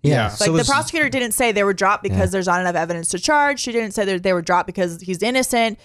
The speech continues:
Speaker 3: They were dropped because the police effed up. No, they were dropped because she says that he's a good citizen of the community and that he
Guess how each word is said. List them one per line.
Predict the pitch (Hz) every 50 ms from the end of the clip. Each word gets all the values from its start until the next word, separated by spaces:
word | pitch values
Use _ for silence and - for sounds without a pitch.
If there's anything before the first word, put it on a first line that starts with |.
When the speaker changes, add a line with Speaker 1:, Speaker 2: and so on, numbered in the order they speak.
| _ _ _ _ _
Speaker 3:
They | 214 202
were | 190 185
dropped | 180 196 196 190 175 -
because | 196 185 - 202 185 180
the | 185
police | 170 - 180 180 185 180 -
effed | - 156 170 - - 254
up. | 262 269 254 254 - - _ _ _
No, | _ - 254 202 - - 180 _
they | 196 202
were | 202 196
dropped | - 220 196 196 196 -
because | 214 - - 196 185
she | - - 196
says | 185 - 196 180 180 180
that | 196 175 175
he's | - - 180 180 185 175 180
a | 175
good | 175 - 196 202 208 202 196
citizen | - - 196 175 170 - 185
of | 180 165
the | 175
community | - - 180 190 202 208 208 196 202 196 185 180 - - _ _ _
and | - 180 180
that | 175 165 -
he | - - 190 180 170 175 175 -